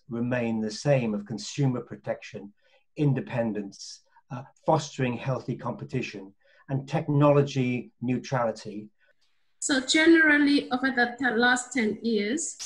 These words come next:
Speaker 2: the regulatory and the policy-making decisions, the development of the national I C T policies, regulatory frameworks,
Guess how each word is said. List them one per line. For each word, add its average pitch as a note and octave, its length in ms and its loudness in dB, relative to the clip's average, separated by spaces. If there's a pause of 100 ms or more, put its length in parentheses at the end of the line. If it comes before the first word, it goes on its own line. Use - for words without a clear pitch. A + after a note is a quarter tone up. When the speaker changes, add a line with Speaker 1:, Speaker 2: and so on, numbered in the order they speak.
(260)
Speaker 2:
the G#3+ 160 2
regulatory A3+ 640 4
and A3 180 8
the G#3+ 60 4
policy-making A3+ 800 6
decisions, F#3+ 880 4 (340)
the F3+ 60 -2
development G#3+ 760 2
of - 160 -8
the G3+ 80 2
national G3+ 540 4
I G3 140 4
C G3 220 -4
T F#3+ 240 0
policies, A3 840 0 (220)
regulatory A3 540 4
frameworks, A#3 720 4